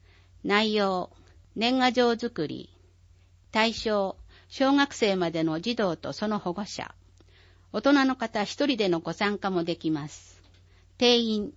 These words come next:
十五組、要申し込み。講師、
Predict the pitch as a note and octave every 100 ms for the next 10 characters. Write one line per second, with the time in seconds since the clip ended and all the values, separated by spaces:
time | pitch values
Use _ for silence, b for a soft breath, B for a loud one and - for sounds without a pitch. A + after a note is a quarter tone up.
0 | - B3+ A#3+ G#3 A3+ D#3+ C3+ C3+ - _
1 | _ - A#3+ A#3 D3+ D3+ D3 - C#3+ C#3
2 | C3+ - - - b b b b C4 A#3
3 | - C3+ A#2 -